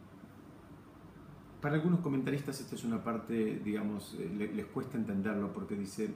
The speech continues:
es obvio que si ya hubo un procedimiento determinado, cuan-, es, ese procedimiento es independiente de quién es el protagonista.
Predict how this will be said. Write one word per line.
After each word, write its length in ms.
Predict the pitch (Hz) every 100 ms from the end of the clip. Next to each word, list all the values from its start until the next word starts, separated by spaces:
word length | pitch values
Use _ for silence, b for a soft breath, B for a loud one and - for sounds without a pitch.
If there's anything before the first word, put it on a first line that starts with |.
| -
es 140 | 110
obvio 380 | 135 135 101 98
que 100 | 98
si 220 | 90 104
ya 240 | 95 117 120
hubo 140 | 117
un 120 | 117
procedimiento 720 | 107 98 110 107 123 113 - 107
determinado, 760 | 95 101 110 131 120 104 127 139 B B B - - -
cuan-, 300 | 101 104 110
es, 240 | 110 110 110
ese 240 | 95 107
procedimiento 500 | 107 104 110 131 135
es 160 | - 117
independiente 920 | 107 104 - 107 107 139 196 185 110
de 140 | 101
quién 220 | 98 107 104
es 180 | 101
el 60 | 95
protagonista. 800 | 95 95 98 101 104 - 98